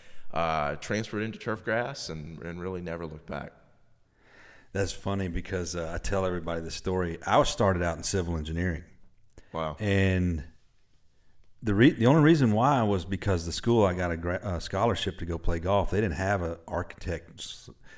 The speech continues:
Speaker 2: deg-, they didn't have a degree in landscape architecture or anything. So, um, one of the s-, uh,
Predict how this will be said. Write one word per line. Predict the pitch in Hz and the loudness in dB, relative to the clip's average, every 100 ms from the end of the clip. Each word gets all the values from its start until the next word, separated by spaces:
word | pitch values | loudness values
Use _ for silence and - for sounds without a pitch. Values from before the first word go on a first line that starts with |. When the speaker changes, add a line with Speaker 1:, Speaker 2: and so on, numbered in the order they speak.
| - - | -16 -10
Speaker 2:
deg-, | 80 - 101 | -8 -10 -4
they | 95 | -2
didn't | 90 87 | 0 -2
have | 85 | -4
a | 80 | -6
degree | 80 85 85 | -6 -2 -2
in | 85 | -2
landscape | 82 82 - 80 | -4 -6 -6 -4
architecture | 85 85 - 87 - 85 | -4 -4 -6 -8 -6 -6
or | |
anything. | 82 80 90 85 | -6 -6 -6 -6
So, | - 92 82 - - - - - - - | -6 -4 -4 -6 -10 -18 -20 -20 -16 -2
um, | 92 92 90 92 - | 2 2 0 -4 -4
one | 107 110 | 0 2
of | 101 | 2
the | 95 | 0
s-, | - - - | -2 -8 -6
uh, | 95 87 85 | -4 -2 -4